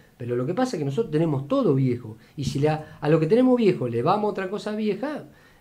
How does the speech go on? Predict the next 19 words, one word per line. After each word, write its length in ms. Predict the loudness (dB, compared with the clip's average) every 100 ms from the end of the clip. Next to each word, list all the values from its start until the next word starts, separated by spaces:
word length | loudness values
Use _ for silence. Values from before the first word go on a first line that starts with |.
| _
eh, 520 | -16 -14 -14 -12 -12 2
claramente, 1080 | 4 6 6 4 4 2 2 0 -6 -10 -16 _ _ _ -20 _
Rivadavia 540 | -2 2 2 2 4 4
hoy, 200 | 2 -2
nosotros, 540 | -4 -4 -4 -6 -6 -8 -14
a 60 | -10
mí, 460 | -8 -6 -8 -10 -16 -20 _ _ _
en 140 | -12 -8
algunos 280 | -4 -2
momentos, 580 | 0 0 -2 0 -2 -2 -8 -18 -4
el 120 | 0
intendente 440 | 2 2 2 2 2
nos 160 | 2
habla 220 | 2 0 0
del 240 | 0 0
Rivadavia 540 | -2 0 0 -2 -2
dos 160 | -2 -4
mil 180 | -4 -2
treinta. 400 | -4 -4 -8